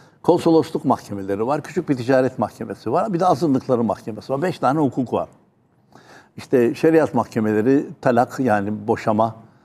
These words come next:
talak selasiye ile boşama, üç defa boş ol derse boş oluyor. Efendim, teaddüdü zevcat,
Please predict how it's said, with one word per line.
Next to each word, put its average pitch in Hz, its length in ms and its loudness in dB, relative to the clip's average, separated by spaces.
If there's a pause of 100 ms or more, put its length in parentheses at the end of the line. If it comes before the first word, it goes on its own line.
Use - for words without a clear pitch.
(380)
talak 107 300 -2
selasiye 98 640 -4
ile 98 200 -6
boşama, 98 460 -6 (500)
üç - 140 -10
defa 104 300 0
boş 107 200 -4
ol 95 160 -4
derse 104 420 -4 (200)
boş 104 200 -6
oluyor. 107 380 -4 (640)
Efendim, 120 300 -2
teaddüdü 135 460 2
zevcat, 110 600 2